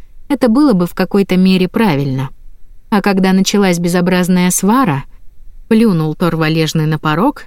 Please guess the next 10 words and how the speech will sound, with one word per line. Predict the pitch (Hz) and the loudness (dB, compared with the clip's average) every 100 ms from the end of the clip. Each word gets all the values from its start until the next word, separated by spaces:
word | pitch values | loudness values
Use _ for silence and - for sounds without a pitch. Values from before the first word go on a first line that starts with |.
| - | -4
и | 269 254 | -2 0
при | 202 180 | 0 -2
всех | - 233 262 | 0 0 0
в | - | -4
три | - 180 | -2 -2
слоя | 165 175 208 240 170 | 0 0 2 2 0
обложил | 160 156 151 202 | 0 0 0 -2
комитет | - 175 151 - 170 | 0 -2 0 -2 -2
по | - 156 | -2 -2
матушке. | 151 143 156 - 160 | -2 -4 -6 -6 -6